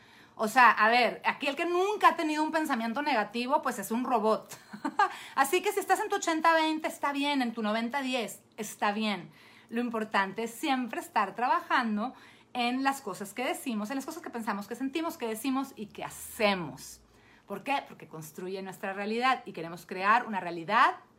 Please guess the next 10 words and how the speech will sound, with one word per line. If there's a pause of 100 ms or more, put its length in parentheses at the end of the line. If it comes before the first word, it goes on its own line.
(720)
rica,
abundante,
¿verdad? (880)
Entonces,
bueno, (140)
cuando
tenemos
un
pensamiento
negativo,